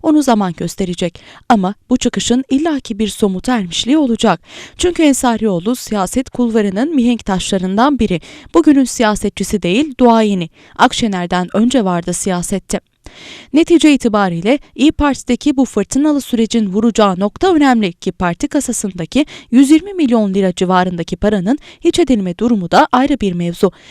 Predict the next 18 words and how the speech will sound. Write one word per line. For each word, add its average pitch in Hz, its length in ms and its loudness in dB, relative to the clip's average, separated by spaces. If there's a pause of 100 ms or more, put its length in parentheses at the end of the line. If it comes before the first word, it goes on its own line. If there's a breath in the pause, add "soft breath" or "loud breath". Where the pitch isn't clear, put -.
(180 loud breath)
Parti 226 280 4
kendisine 190 540 -2
özgü 320 300 0
bir 254 260 -2
arınmanın 190 500 -2
içerisine 240 460 -2
mi 170 140 -6
girdi? 185 360 0 (360 loud breath)
Yoksa 202 380 2
arınma 190 400 0
değil 202 240 0
de 233 180 2
dağılma 247 340 4
mıdır 175 400 -2
tüm 190 180 -4
bu 180 80 -4
yaşananlar? 185 680 -2 (340 loud breath)
Doğrusu 262 440 4